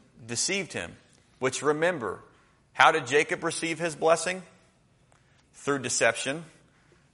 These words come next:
Now he wants a wife, and what happens to him? Deception. You ever heard that phrase, uh,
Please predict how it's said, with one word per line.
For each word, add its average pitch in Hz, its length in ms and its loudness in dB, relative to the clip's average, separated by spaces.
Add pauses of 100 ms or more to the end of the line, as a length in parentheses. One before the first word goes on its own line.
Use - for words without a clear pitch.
Now 135 180 2
he 151 100 0
wants 139 260 -2
a 135 40 0
wife, 135 360 6
and 127 100 -2
what 131 120 6
happens 139 400 2
to 123 100 0
him? 160 300 -2 (880)
Deception. 123 680 0
You 147 80 2
ever 165 120 4
heard 170 140 2
that 151 160 4
phrase, 143 340 0
uh, 117 400 4